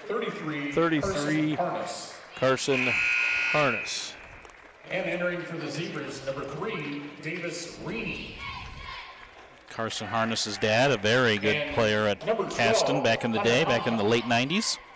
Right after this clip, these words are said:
Speaker 3: Of course, Carson's sister, Bailey,
Speaker 2: Also
Speaker 3: graduated last spring.
Speaker 2: Yeah. Also in for Rochester, Mullen, or, uh, Honkamp and Reaney checking in for Rochester.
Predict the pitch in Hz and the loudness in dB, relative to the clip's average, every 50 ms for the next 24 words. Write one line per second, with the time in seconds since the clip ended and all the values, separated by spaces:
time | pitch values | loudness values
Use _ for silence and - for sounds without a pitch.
0 | - - - - - - - - 120 117 - - - 131 127 117 - - 113 101 | -20 -20 -20 -20 -20 -20 -16 -10 -10 -10 -10 -2 0 2 2 2 0 -2 -4 -2
1 | - - - - - - - - - - 143 - - 240 285 - - - - - | -4 -4 -6 -8 -14 -14 -8 -4 -2 0 0 0 0 -2 -2 -4 -8 -16 -20 -20
2 | - - - - - - - - - - - - - - - - - - - - | -20 -20 -20 -20 -20 -20 -20 -20 -20 -20 -20 -20 -20 -20 -20 -20 -20 -20 -18 -18
3 | - - - - - - - - - - - 101 123 160 208 254 - - - - | -20 -20 -20 -20 -20 -20 -20 -20 -18 -6 -2 0 2 2 2 0 -2 -6 -16 -20
4 | - - - - - - - - - - - - - - - - - 120 113 120 | -20 -20 -20 -20 -20 -20 -16 -16 -16 -16 -16 -18 -14 -14 -12 -10 -4 2 4 4
5 | 131 117 127 139 120 117 147 185 208 233 220 - 143 139 139 - - - 139 156 | 4 4 4 4 4 6 6 4 2 0 0 2 2 2 2 2 -2 -2 -2 -2
6 | 208 262 - - - - 113 107 - - - - - - 117 143 165 - - 165 | -2 -2 -6 -10 -10 -8 -8 -8 -10 -12 -18 -20 -6 0 4 4 4 6 6 6
7 | 160 160 170 131 139 143 147 160 165 165 - - 185 175 - - 220 233 226 185 | 6 6 4 2 2 4 6 6 6 4 4 4 2 2 2 2 2 2 2 4
8 | 165 185 208 208 202 196 180 156 123 170 151 151 147 143 139 135 131 131 127 110 | 4 4 4 4 2 -2 -4 -4 0 2 4 4 6 6 6 6 6 6 2 -2
9 | - - - - - - 156 202 220 185 143 151 175 196 202 226 208 - - - | -8 -18 -20 -20 -6 -2 0 0 0 0 0 2 4 4 4 2 0 -2 -6 -4
10 | 151 165 180 185 185 185 175 160 156 151 175 240 285 247 160 120 104 - - - | -2 0 2 2 2 0 -2 -4 0 2 2 4 6 4 4 2 0 -4 -12 -20
11 | - - _ _ _ - - 131 123 113 113 113 113 113 107 107 101 104 107 107 | -20 -20 _ _ _ -4 0 0 0 0 0 -2 -2 -2 -2 -4 -6 -6 -4 -4
12 | 110 113 113 113 - - 113 110 - 180 190 | -2 -2 -2 -2 -2 -4 -6 -6 -6 -8 -12